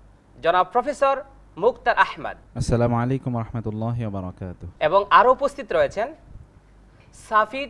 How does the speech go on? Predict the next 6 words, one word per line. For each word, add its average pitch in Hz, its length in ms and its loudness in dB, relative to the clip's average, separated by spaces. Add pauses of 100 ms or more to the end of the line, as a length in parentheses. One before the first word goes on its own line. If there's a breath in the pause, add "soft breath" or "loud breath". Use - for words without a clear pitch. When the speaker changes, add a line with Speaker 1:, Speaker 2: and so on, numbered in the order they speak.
(160)
Speaker 1:
টিস্যু 254 240 -8 (100)
ইন্ডাস্ট্রিজ 208 420 0 (120)
লিমিটেডের 170 420 -2 (400 soft breath)
সম্মানিত 165 400 -2 (120)
চেয়ারম্যান 214 380 4 (380)
জনাব 156 260 0